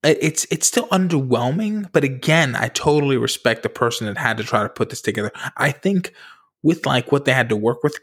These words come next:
I, I, it's not a bad movie, and, uh, don't, don't get, uh, that's not what I'm trying to say. What I'm trying to say is, is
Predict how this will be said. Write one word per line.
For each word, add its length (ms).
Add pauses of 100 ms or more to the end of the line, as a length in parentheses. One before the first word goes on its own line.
I, 40
I, 440
it's 160
not 120
a 20
bad 200
movie, 240
and, 100
uh, 80
don't, 260
don't 160
get, 200
uh, 240
that's 200
not 100
what 80
I'm 60
trying 140
to 40
say. 80
What 80
I'm 80
trying 140
to 120
say 60
is, 20 (600)
is 200